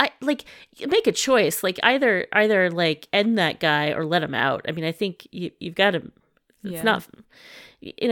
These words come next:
Speaker 1: the middle of a zombie apocalypse, you can't keep a guy in a cage. That's mean.
Speaker 2: With someone guarding him in the dark basement by themselves.
Speaker 1: Yeah. And it, was it ever clear, like, it,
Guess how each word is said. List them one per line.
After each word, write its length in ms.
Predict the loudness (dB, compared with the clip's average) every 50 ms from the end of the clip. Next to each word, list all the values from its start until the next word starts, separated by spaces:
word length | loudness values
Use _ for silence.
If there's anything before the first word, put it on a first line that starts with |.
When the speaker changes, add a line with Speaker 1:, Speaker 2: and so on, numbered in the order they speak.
| 0
Speaker 1:
the 60 | 0 2
middle 260 | 0 2 2 2 2
of 60 | 2
a 60 | 0 0
zombie 320 | 0 0 0 0 0 0
apocalypse, 680 | -2 -2 -2 -2 -2 -2 -2 -4 -4 -4 -4 -6 -10
you 60 | -10
can't 220 | -4 -2 -2 -2 -4
keep 160 | -6 -12 -12
a 40 | -12
guy 240 | -8 -6 -6 -6 -6
in 100 | -8 -10
a 60 | -12
cage. 600 | -12 -8 -6 -6 -4 -4 -6 -6 -8 -10 -10 -10
That's 220 | -10 -10 -8 -6
mean. 380 | -4 -4 -2 -2 -2 -4 -6 -8 -10 _ _ _ _ _ _ _ _
Speaker 2:
With 140 | -4 -4 -4
someone 300 | -2 -4 -4 -4 -4 -4
guarding 340 | -2 -2 -4 -4 -4 -6 -6
him 260 | -6 -6 -6 -6 -8 -10 _ -10
in 120 | -6 -6
the 80 | -6 -4
dark 280 | -4 -6 -6 -8 _ -8
basement 420 | -6 -6 -6 -8 -10 -12 -10 -8
by 120 | -8 -8
themselves. 420 | -6 -6 -8 -8 -8 -8 -4 -2 -2 0 2
Speaker 1:
Yeah. 460 | 4 4 6 6 6 6 6 4 -2 -6 -14 -14 -14 -14 -16 -16 -18 -20 _ -20 -18 -16 -14 -12 -4 2
And 140 | 2 2 2
it, 180 | 2 -4 -4
was 140 | -4 -2 -2
it 120 | -2 -4 -4
ever 200 | -8 -6 -6 -6
clear, 300 | -8 -8 -8 -6 -4 -2
like, 240 | 0 0 -2 -2 -6 -8
it, 240 | -10 -10 -10 _